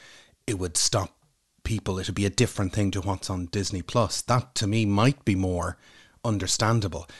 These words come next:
Because obviously if they announced it on the sixth of January, you know, it was being planned back in, you know, Thanksgiving twenty twenty-one when, you know, Get Back came out on streaming originally. So it wasn't that they suddenly decided,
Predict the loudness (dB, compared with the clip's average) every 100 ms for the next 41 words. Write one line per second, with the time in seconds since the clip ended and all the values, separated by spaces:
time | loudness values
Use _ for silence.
0 | -4 2 4 6 6 6 4 6 6 8
1 | 6 6 2 2 2 0 -2 -4 0 2
2 | 4 2 0 -10 -20 -20 _ _ _ _
3 | -2 -2 2 2 4 6 6 6 4 4
4 | 4 0 -2 0 -2 -2 -8 _ -4 -4
5 | -2 -2 0 0 0 0 -2 -2 -2 -4
6 | -4 -2 -2 -2 -4 -6 -8 -14 -20 _
7 | _ -8 -4 -4 -2 -2 -2 -4 -6 -4
8 | -2 -2 -4 -4 -2 0 -2 -2 -2 -2
9 | 0 -4 -4 -2 0 2 2 2 0 -2
10 | -2 -2 -2 -2 -4 -4 -2 0 2 2
11 | 0 -4